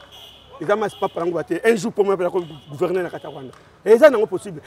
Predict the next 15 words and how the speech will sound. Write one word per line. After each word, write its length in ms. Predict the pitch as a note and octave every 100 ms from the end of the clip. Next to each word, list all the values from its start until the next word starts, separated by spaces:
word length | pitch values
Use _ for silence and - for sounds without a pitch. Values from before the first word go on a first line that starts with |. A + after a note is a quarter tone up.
| -
Parce 160 | - D4+
que 100 | -
toza 200 | C4 B3+
na 80 | B3
compétence 640 | G#3+ F#3+ G3+ B3+ G3 - - - - - -
ya 60 |
kokoma 300 | F#3 A#3+ A3
pe, 180 | - G#3
na 100 | F#3
komi 160 | G#3+ G#3
pe 100 | A3+
kogérer 300 | F3+ E3 F#3
pe 120 | F#3+
pays 180 | D#3 D3+
wana. 160 | C#3